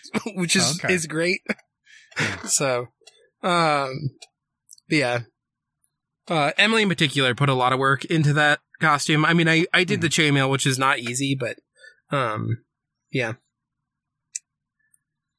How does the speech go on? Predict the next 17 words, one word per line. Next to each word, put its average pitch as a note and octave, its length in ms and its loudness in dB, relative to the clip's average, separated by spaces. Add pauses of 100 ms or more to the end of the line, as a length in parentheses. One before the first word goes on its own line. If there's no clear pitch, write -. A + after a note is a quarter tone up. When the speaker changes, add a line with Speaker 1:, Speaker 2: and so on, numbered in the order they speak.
Speaker 1:
Um, B2+ 600 -2 (960)
also, G3 340 2
my D#3 180 2
kid D3+ 220 0
just C3+ 200 0
has, A#2+ 280 0
like, B2 220 -2
long A#2+ 340 0
blonde A2 280 0
hair, A2 300 0 (180)
which, - 420 -2 (200)
Speaker 2:
Yeah. A#2 280 -8
Speaker 1:
uh, A2+ 420 0 (380)
works D#3+ 640 0
really D#3+ 300 2
well C#3+ 340 2
when D3+ 320 0